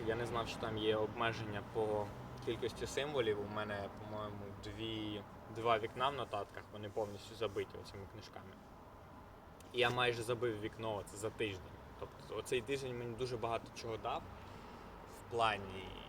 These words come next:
нової інформації, в плані від-, відкладання справи. Самим я відкладав, хто зна ба-, скільки,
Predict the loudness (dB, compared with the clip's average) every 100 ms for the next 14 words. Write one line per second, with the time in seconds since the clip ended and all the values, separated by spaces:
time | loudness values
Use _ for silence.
0 | -12 -10 -8 -6 -6 -6 -4 -4 -4 -8
1 | -8 -4 -4 -4 -6 -6 -6 -8 -10 -12
2 | -12 -10 -6 -6 -6 -12 -8 -8 -2 2
3 | 6 6 6 -2 4 6 6 2 0 0
4 | 4 2 2 -2 2 4 2 0 -4 -2
5 | -2 -2 -4 -6 -8 -4 -4 -4 2 4
6 | 4 2